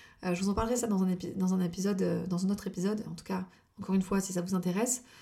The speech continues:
Mais je sais que passer un moment, je faisais passer mon business avant mon propre bien-être physique et mental à moi. Et j'ai décidé que c'était fini, ça. <laughs> Donc, je m'occupe de moi. Voilà. Euh,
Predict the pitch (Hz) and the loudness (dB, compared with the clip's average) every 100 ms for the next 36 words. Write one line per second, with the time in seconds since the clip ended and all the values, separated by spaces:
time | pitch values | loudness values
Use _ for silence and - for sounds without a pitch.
0 | - _ 185 180 175 233 226 180 185 196 | -20 _ 0 2 2 0 -2 -2 2 4
1 | 190 214 170 - 170 180 185 208 220 190 | 4 4 0 0 -2 0 0 -2 0 2
2 | 185 214 208 - 185 202 226 - - - | 2 0 0 -2 0 0 -2 -8 -20 -12
3 | 247 185 180 180 175 - - - - 180 | -4 0 0 0 0 2 2 2 0 2
4 | 190 190 190 - 202 - 233 220 226 220 | 2 2 0 -6 -16 -8 -4 -4 -2 0
5 | 190 185 196 175 165 165 - _ - - | 0 0 0 2 2 2 -6 _ -20 -20
6 | - - _ 214 208 196 196 190 - - | -20 -20 _ 2 6 6 6 4 0 -12
7 | _ _ - - 196 202 202 - 226 226 | _ _ -10 0 2 4 2 0 -4 -2
8 | 208 185 185 208 170 - - - - - | -2 -2 -2 -2 -4 -4 -10 -14 -18 -4
9 | 214 196 - - _ - - - - - | -2 -2 -6 -18 _ -18 -16 -16 -18 -6
10 | 269 269 254 226 220 320 - - 233 220 | 0 2 4 2 0 -2 -4 0 4 6
11 | 180 - - _ - 208 190 196 175 - | 4 0 -16 _ -8 -2 4 4 4 -2
12 | - - - 220 208 196 196 | -18 -6 2 4 4 4 2